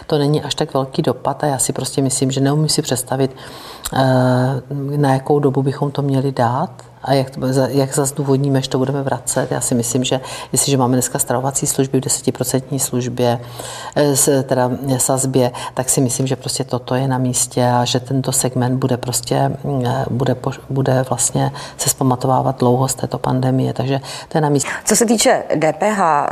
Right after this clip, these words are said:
Speaker 2: nepřemýšlíte třeba, že by, eh, do té druhé snížené sazby mělo spadat třeba některé základní potraviny, máslo, mléko, maso? Už se o tom hovořilo a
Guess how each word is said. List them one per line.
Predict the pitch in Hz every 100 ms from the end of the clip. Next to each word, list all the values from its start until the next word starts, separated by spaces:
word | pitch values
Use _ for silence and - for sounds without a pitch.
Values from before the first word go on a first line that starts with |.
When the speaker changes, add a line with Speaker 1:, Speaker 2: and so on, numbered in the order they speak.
| 147
Speaker 2:
nepřemýšlíte | 139 - 254 - -
třeba, | 302 - 190 180 170 160
že | 160 175
by, | 160 170 165 160 160 156
eh, | 151
do | 147 147
té | 175
druhé | 143 156 165
snížené | 165 170 156 165 160 156 151
sazby | 147 151 143 160 147
mělo | 151 147 151 143
spadat | 147 - - 139 139
třeba | - - 139 143
některé | 143 139 - 147
základní | 143 139 147 151
potraviny, | 151 147 208 214 196 175
máslo, | 175 160 160 - 165 160 156
mléko, | 151 151 160 156 - 156 147 143
maso? | 147 151 160 - - 160 151 -
Už | 156
se | -
o | 165
tom | 180 190
hovořilo | 185 175 175 185 175 175 - - -
a | 175 170